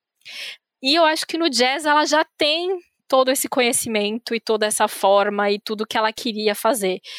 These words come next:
É, então, eu acho que o, o livro, ele pega um pouco essa brincadeira do que, que é o jazz, essa coisa do improviso e das co-, das vozes que se sobre-, sobrepõem, os instrumentos que se sobrepõem,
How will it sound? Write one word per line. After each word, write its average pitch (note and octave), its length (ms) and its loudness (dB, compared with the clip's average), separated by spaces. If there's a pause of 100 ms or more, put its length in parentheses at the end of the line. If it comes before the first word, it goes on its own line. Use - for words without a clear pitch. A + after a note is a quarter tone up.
(440)
É, F#3+ 380 2
então, A3+ 380 -2
eu A#3+ 100 4
acho A#3 240 0
que C4+ 120 -2
o, B3 140 2
o A#3+ 120 2
livro, B3 260 2
ele B3 240 2 (160)
pega A#3+ 240 -2
um C#4 120 -4
pouco A#3+ 260 2
essa B3+ 180 -2
brincadeira A3+ 600 0
do A3 100 -6
que, - 180 -10
que - 120 -2
é C4+ 40 4
o C4 120 0
jazz, G#3 500 2
essa G3+ 240 0
coisa G#3 260 0
do G#3 140 0
improviso G#3 1120 0 (360)
e G#3 120 0
das G#3 180 0
co-, - 180 0
das A3 220 -2
vozes A#3 380 0
que A#3 100 -2
se A3 160 0
sobre-, G3+ 640 0
sobrepõem, G#3 720 0
os G3+ 140 -6
instrumentos A3 760 -4
que G#3+ 120 -8
se - 120 -4
sobrepõem, G#3 1080 2